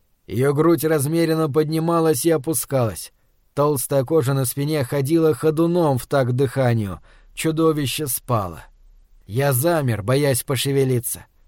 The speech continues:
боясь вздохнуть. Все мои нейроны мозга притихли, мысли застыли в голове, словно их движение могло потревожить сон этой твари. Вдруг я почувствовал,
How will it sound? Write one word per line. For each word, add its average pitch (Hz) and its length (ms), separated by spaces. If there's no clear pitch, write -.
боясь 131 440
вздохнуть. 123 840
Все 175 260
мои 156 260
нейроны 156 520
мозга 156 380
притихли, 156 720
мысли 160 440
застыли 165 600
в 147 80
голове, 170 460
словно 143 440
их 131 60
движение 147 540
могло 151 320
потревожить 156 800
сон 156 300
этой 151 260
твари. 127 560
Вдруг 139 380
я 151 140
почувствовал, 170 600